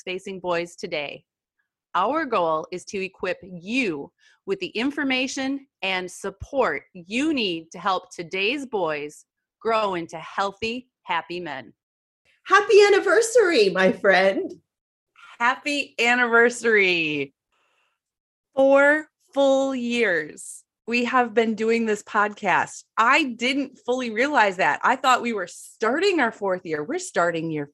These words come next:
Speaker 1: five.
Speaker 2: Oh, I didn't know that either.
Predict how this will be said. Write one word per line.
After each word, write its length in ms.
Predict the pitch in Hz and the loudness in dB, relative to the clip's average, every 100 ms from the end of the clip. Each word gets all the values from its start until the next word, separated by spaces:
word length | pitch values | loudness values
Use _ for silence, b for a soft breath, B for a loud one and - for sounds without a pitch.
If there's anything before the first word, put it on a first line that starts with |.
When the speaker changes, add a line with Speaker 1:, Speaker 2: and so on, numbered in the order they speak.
| - | -8
Speaker 1:
five. 600 | 190 233 294 233 151 143 - _ _ _ _ _ _ _ _ _ _ _ _ _ - | -6 -4 -2 -2 -2 -6 -14 _ _ _ _ _ _ _ _ _ _ _ _ _ -2
Speaker 2:
Oh, 680 | 330 381 359 233 175 175 165 _ _ _ _ _ _ - | 0 2 4 2 0 -8 -16 _ _ _ _ _ _ -2
I 120 | 240 | 0
didn't 220 | 262 262 | 0 0
know 180 | 269 262 | -2 -2
that 240 | 269 262 277 | 0 -2 -2
either. 600 | 285 415 214 185 - | -2 0 2 4 2